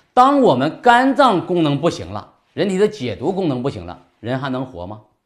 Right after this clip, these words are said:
就活不了了。所以说呢，我们在肝癌的，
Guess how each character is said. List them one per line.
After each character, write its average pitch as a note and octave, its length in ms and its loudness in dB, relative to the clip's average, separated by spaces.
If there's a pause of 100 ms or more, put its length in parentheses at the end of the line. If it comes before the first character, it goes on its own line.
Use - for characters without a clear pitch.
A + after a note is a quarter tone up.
(200)
就 C#3+ 120 -6
活 G2 180 -10
不 D3+ 80 0
了 A2 160 0
了。 D#2 120 -16 (500)
所 F#3 140 2
以 F#3 60 6
说 D#3+ 140 4
呢， D#3 300 0 (300)
我 B2+ 160 -2
们 C#3 420 -2
在 D#3+ 200 4
肝 G#3+ 420 2
癌 A2+ 260 -2
的， A2+ 120 -14